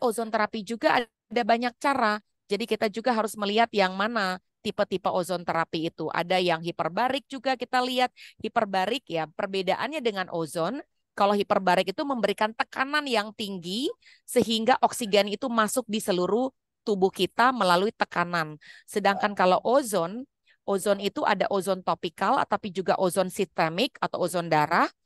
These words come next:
itu masukin dalam darah kita. Ya, nanti saya punya mesin generator, nanti mungkin sesi yang lain saya ja-, saya jawab ya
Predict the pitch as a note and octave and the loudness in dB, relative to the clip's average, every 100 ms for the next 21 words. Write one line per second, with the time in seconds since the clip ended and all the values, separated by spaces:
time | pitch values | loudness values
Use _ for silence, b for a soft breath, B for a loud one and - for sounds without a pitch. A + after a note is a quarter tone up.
0 | _ _ G3 D4 A#3+ - A3+ C4 F#3 F#3 | _ _ -6 -2 -2 -2 -4 0 2 2
1 | G3+ D#3+ D#3+ - F#3 - E3 C#3+ - _ | 2 0 0 -4 -8 -2 0 0 -6 _
2 | _ - D#3 F3+ A3 B _ F3+ F#3 A3+ | _ -4 -2 -2 -4 B _ -6 -4 0
3 | G3 G#3+ - G3 F#3+ G3 G3 A#3+ A#3 C4+ | 2 4 2 -2 -2 -2 -4 0 0 0
4 | G#3+ G3 F#3 F3+ F3+ - A#3 C4+ G3 F#3+ | 0 0 0 -2 -2 -2 -2 -2 -6 -4
5 | A#3 A3+ G3+ A3+ A3+ - G3 G3+ F3+ F3+ | -6 -8 -4 -4 -4 -2 -2 2 2 2
6 | F#3 G3+ F#3 - - E3 F3+ F3 D#3+ F#3 | -2 -2 -4 -4 -6 0 0 4 4 4
7 | F#3+ E3+ | 4 2